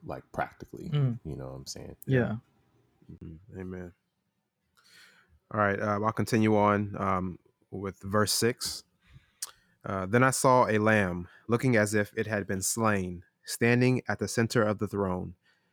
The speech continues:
Speaker 3: encircled by the four living creatures and the elders. The lamb had seven horns and seven eyes, which are the seven spirits of God, sent out into all the earth. He went and took the scroll from the right hand of him who sat on the throne.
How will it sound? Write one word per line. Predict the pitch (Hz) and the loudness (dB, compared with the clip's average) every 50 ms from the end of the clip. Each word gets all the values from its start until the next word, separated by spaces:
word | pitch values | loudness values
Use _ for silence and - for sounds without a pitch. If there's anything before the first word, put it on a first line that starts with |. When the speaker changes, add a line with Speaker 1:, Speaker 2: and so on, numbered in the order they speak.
| _ _ - | _ _ -4
Speaker 3:
encircled | 104 98 - - 120 117 - 120 113 104 | -2 0 2 4 4 4 4 2 2 2
by | 107 101 95 | 2 2 2
the | 98 98 | 0 -4
four | - - - 120 120 | -4 -2 2 2 4
living | 120 120 113 120 117 | 4 4 4 2 0
creatures | - - 117 107 - - 110 101 98 - - - | 0 0 -2 -2 0 0 0 0 0 -2 -6 -8
and | 104 98 | -6 -6
the | 98 98 | -4 -4
elders. | 92 92 92 87 87 82 - - - - _ _ _ _ _ _ _ _ _ _ - | -4 -4 -4 -6 -8 -10 -12 -14 -18 -20 _ _ _ _ _ _ _ _ _ _ -4
The | 104 | 0
lamb | 101 104 113 117 120 113 | 2 4 6 6 4 4
had | 107 104 98 | 4 2 2
seven | - - 110 110 117 123 | 2 2 2 2 4 4
horns | 117 117 110 104 104 101 101 98 - _ - | 4 4 4 6 6 4 2 0 -4 _ -8
and | - 95 92 90 | -6 -6 -6 -4
seven | - - 110 107 107 107 | -4 -2 0 0 2 2
eyes, | 104 95 92 92 90 90 90 - - | 2 2 0 -2 -2 -4 -6 -8 -8
which | 104 101 - - | -8 -6 -4 -2
are | 95 95 95 | -2 -2 -2
the | 92 95 | -4 -6
seven | - - - 110 104 104 113 | -6 -4 -2 -2 -2 -2 -2
spirits | 107 - - - 110 104 101 101 - | -4 -4 -4 -2 0 0 0 0 -2
of | 107 101 98 | -4 -6 -4
God, | 110 98 90 92 90 90 87 _ _ _ _ _ _ - - - - - _ - | -2 -2 0 0 -2 -4 -6 _ _ _ _ _ _ -20 -20 -20 -20 -20 _ -8
sent | - - - 117 113 - 113 | -2 2 4 4 4 6 4
out | 104 101 95 - _ - | 4 4 4 0 _ -6
into | - 104 - - 110 101 | -6 -6 -2 -2 -2 0
all | - 104 101 104 | 2 2 2 2
the | 101 101 95 | 2 0 0
earth. | 95 92 90 90 - _ _ _ _ _ _ _ _ _ _ _ _ _ - _ _ _ _ _ _ _ _ _ | -2 -2 -4 -6 -12 _ _ _ _ _ _ _ _ _ _ _ _ _ -20 _ _ _ _ _ _ _ _ _
He | - 120 110 | 2 2 4
went | 104 110 123 143 - - | 6 4 4 4 2 0
and | 107 107 107 | -2 -2 0
took | - 131 120 - | 0 -2 -2 -2
the | - | -2
scroll | 127 - - - 123 113 107 101 98 | -2 -2 0 2 4 4 4 4 2
from | 95 - - 104 101 | 0 -2 -2 -2 0
the | 101 98 | 0 0
right | 101 104 113 117 101 | 2 2 0 0 -2
hand | 101 110 117 107 104 104 101 | -2 -2 0 0 0 0 -2
of | 95 - | -4 -4
him | - 107 95 95 - | -4 -4 -4 -4 -4
who | - 101 | -6 -8
sat | - - - 101 95 - - | -6 -4 -4 -4 -4 -4 -4
on | 104 101 98 95 | -4 -4 -2 -4
the | 98 | -4
throne. | - 101 95 92 87 90 90 - | -4 -4 -4 -4 -4 -6 -10 -14